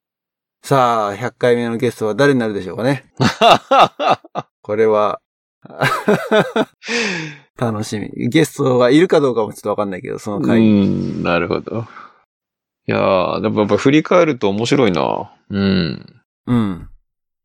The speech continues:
Speaker 1: まあ、あとはね、Facebookページの方とかで、また振り返りの、なんていうのかな、エピソードを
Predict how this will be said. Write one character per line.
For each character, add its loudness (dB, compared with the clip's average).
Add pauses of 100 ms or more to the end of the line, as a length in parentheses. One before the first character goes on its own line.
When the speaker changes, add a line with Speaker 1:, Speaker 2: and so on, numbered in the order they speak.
(200)
Speaker 1:
ま 0
あ、 4
あ 0
と 2
は 2
ね、 2
Facebook 0
ペ 2
ー 0
ジ -4
の -4
方 -2
と -8
か 0
で、 -6
ま -4
た 2
振 0
り 0
返 4
り 0
の、 0 (220)
な -4
ん -10
て -8
い -8
う -8
の -10
か -8
な、 -12 (680)
エ -4
ピ -18
ソ -2
ー -12
ド -6
を -10